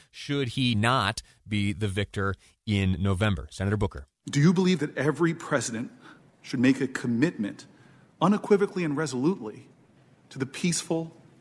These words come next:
Speaker 2: transfer of power?
Speaker 1: All right, let me play that question again.
Speaker 2: Do you believe that every president should make a commitment unequivocally and resolutely to the peaceful transfer of power?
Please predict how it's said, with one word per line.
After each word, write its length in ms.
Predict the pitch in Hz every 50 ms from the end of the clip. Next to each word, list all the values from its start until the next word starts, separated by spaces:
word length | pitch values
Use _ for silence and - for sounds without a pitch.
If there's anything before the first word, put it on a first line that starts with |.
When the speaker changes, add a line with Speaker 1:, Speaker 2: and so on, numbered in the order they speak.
| - -
Speaker 2:
transfer 500 | - - 151 143 139 - - 139 123 -
of 160 | - - -
power? 420 | - 120 98 92 - - - - _ _ _ _ _ _ _ _ _ _ _ - 98
Speaker 1:
All 60 | 92
right, 60 | 85
let 80 | 101 135
me 60 | 151
play 160 | - - 160
that 100 | 139 -
question 320 | - 127 117 - - 113
again. 300 | 95 85 92 85 80 76 73 - - - _ _ _ _ -
Speaker 2:
Do 100 | - 143
you 120 | 143 180 180
believe 280 | 185 185 180 185 156
that 160 | 147 151 -
every 360 | - 131 151 143 131 170 165 170
president 580 | - - - 151 131 - - 113 110 131 - - - - - - - _ _ _ _ -
should 180 | - - 139
make 200 | 123 131 135 -
a 80 | 139 -
commitment 760 | - - - 123 117 113 143 175 180 - 208 - - - - - - - - - - - - _ _ -
unequivocally 640 | 156 185 208 202 - - 208 196 202 196 - 180 175
and 120 | 151 143
resolutely 720 | 143 160 139 131 123 127 165 - - 113 107 101 - - - - _ _ _ _ _ _ _ _ _ _ -
to 80 | - 131
the 80 | 131
peaceful 680 | 127 - - - 175 165 - - - 170 165 165 160 - - - - - - - -
transfer 500 | - - 156 143 139 - - - 123 -
of 160 | - - -
power? 420 | - 127 104 90 104 - - -